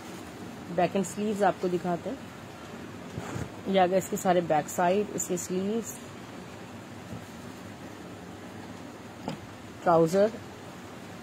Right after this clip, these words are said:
Full heavy embroidered दुपट्टा। वालेकुम सलाम नाजिया नूर sister, कैसी हैं आप?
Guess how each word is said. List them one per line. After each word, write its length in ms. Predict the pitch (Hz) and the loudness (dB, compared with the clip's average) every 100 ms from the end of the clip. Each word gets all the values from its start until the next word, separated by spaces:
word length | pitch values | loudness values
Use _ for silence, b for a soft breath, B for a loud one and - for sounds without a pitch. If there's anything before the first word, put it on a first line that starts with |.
| - - - - | -12 -12 -12 0
Full 120 | 233 226 | 2 4
heavy 280 | 196 180 | 4 4
embroidered 440 | 202 180 170 170 180 | 4 6 6 6 2
दुपट्टा। 440 | 165 143 - 123 120 - - - - - - - - - 180 | 0 -2 -2 -4 -4 -12 -14 -12 -12 -12 -12 -12 -12 -4 4
वालेकुम 360 | 185 190 208 | 6 6 2
सलाम 320 | 202 185 170 165 | 0 2 4 4
नाजिया 440 | 170 170 170 185 | 4 4 4 4
नूर 180 | 175 175 | 6 4
sister, 340 | 170 165 - 160 | 2 -2 -4 -2
कैसी 340 | 170 165 175 | -2 0 0
हैं 80 | |
आप? 100 | 151 | 0